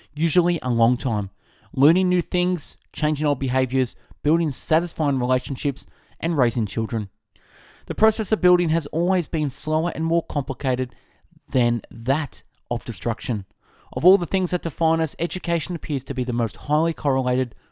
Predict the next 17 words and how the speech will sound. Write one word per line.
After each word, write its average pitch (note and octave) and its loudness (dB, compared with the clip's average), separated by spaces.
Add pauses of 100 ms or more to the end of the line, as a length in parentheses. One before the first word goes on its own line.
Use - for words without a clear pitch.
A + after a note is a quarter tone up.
with A#2+ -2
success. - -4 (540)
It's G3 -2
little G3+ 4
wonder, D3+ 4
then, C#3+ 2 (380)
that - -4
we C#3 2
are - 2
urged D#3 4
throughout C#3 0
childhood C3+ 0
to B2 -6
do B2 0
well A2+ 0
in A#2 -4
school A3+ 0